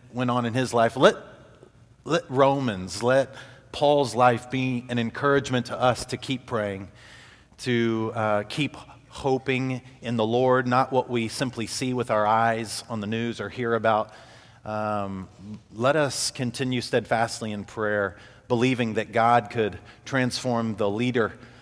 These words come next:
of the Taliban and, and the leaders, uh, that are ruling in that country now, just like he did Paul. Uh, God could do it for his honor and for his glory, as we sang earlier as well. This passage,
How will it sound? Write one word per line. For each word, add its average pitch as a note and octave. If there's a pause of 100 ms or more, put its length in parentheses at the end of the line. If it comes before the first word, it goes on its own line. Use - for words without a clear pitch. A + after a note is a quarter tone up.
(320)
of A2
the A2
Taliban A2 (100)
and, G#2+
and A2+
the G#2+
leaders, A#2 (260)
uh, G#2+
that A2+
are A2
ruling B2
in A2+
that A2
country A#2+
now, A2
just A2+
like G#2
he G#2
did E2+
Paul. D#2 (840)
Uh, G2 (100)
God A#2
could A2
do A#2
it G2
for G#2+
his B2
honor G#2+
and G2
for A2+
his G#2+
glory, F#2+ (880)
as G2
we G#2
sang G2
earlier F#2+
as F2
well. F#2 (1160)
This C3
passage, B2